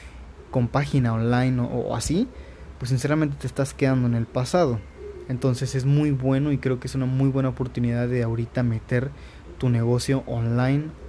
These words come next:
o tu, tu servicio, eh, a las redes sociales. Es muy fácil vender por internet, pero tienes que saber cómo vender y cómo segmentar a tu público. Así que les doy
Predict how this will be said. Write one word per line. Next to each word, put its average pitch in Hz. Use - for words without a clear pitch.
o 143
tu, 123
tu 135
servicio, 131
eh, 127
a 123
las 117
redes 127
sociales. 117
Es 127
muy 139
fácil 135
vender 123
por 131
internet, 123
pero 120
tienes 131
que 127
saber 123
cómo 151
vender 123
y 127
cómo 131
segmentar 120
a 117
tu 117
público. 147
Así 139
que 151
les 123
doy 143